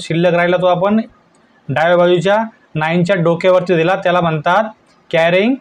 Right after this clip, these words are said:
over, त्याला मराठीमध्ये हातचा म्हणतात. बरोबर. तर बघा मग आता आपण याची बेरीज करूया. नाईन प्लस टेन इथं आले टेन. बघा आणि the answer is,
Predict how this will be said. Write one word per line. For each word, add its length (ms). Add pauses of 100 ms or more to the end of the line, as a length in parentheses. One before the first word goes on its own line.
(560)
over, 420 (500)
त्याला 160
मराठीमध्ये 580 (360)
हातचा 420
म्हणतात. 460 (920)
बरोबर. 300 (720)
तर 40
बघा 240
मग 140
आता 220 (240)
आपण 280
याची 340 (320)
बेरीज 380
करूया. 460
नाईन 460 (140)
प्लस 440 (100)
टेन 260 (420)
इथं 200
आले 280 (200)
टेन. 260 (540)
बघा 280 (400)
आणि 180 (180)
the 180
answer 300
is, 240